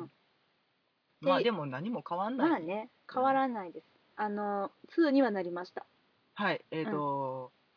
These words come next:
Speaker 1: うん。
Speaker 2: あとこれも一応期間はね、
Speaker 1: うん。
Speaker 2: 決まってるよね。
Speaker 1: 決まってます。えー、二千十五年の、
Speaker 2: はい。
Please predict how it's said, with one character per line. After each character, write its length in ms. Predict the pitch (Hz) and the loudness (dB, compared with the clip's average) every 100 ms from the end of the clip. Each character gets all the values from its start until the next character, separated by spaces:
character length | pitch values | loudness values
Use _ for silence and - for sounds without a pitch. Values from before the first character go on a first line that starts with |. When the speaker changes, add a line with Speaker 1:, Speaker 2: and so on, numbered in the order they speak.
| _ _ _ _ _ _ _ _ _ _ _ - | _ _ _ _ _ _ _ _ _ _ _ -4
Speaker 1:
う 40 | |
ん。 40 | 262 | -2
Speaker 2:
あ 40 | |
と 80 | 247 | 2
こ 100 | 277 | 2
れ 80 | 240 | 4
も 160 | 170 - | 2 -2
一 180 | 233 294 | -4 0
応 60 | |
期 120 | 330 | 2
間 220 | 311 269 156 | 6 6 6
は 100 | 156 | 0
ね、 180 | 277 - _ - | -2 -4 _ 4
Speaker 1:
う 80 | 302 | 6
ん。 40 | |
Speaker 2:
決 120 | 202 | 6
ま 120 | 226 202 | 4 0
っ 60 | |
て 220 | - 196 | 0 -2
る 80 | 185 | 0
よ 100 | 139 | -2
ね。 140 | 180 285 _ _ | -4 -10 _ _
Speaker 1:
決 100 | - | 2
ま 120 | 240 | 4
っ 40 | 240 | 4
て 140 | 240 | 2
ま 140 | 233 | 0
す。 280 | 226 185 - - | 0 0 -2 2
え 220 | 214 208 | 4 4
ー、 40 | - | 2
二 120 | 220 | -2
千 280 | - 349 277 | 4 6 6
十 180 | 247 254 | 6 4
五 140 | 254 | 6
年 520 | 247 214 180 175 175 | 4 2 -2 -2 -2
の、 360 | 202 240 214 175 | 0 2 2 0
Speaker 2:
は 120 | - | -4
い。 100 | 180 | -6